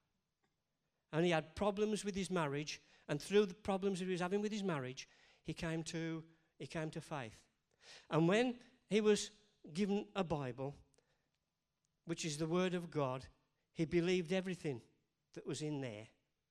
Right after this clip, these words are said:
He belie-, you don't, I can't, I believe everything in z-, that's in there. I can't understand everything,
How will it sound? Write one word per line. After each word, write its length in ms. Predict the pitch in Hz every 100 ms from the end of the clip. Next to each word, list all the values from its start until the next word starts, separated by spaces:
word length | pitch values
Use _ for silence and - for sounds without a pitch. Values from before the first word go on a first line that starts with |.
| _ _ _ _ _ _ _ _ -
He 80 |
belie-, 240 | 131 160 - - _ _ -
you 120 | 131
don't, 160 | 180 233
I 60 | 196
can't, 180 | 285 254 - -
I 120 | 220
believe 280 | 277 294 208
everything 380 | 160 147 147 143
in 120 | 131
z-, 160 | 113 - 151
that's 180 | -
in 140 | 143 127
there. 200 | 113 127 _ _
I 40 | -
can't 140 | 202
understand 580 | 170 143 - 160 254 247
everything, 440 | 151 127 - 151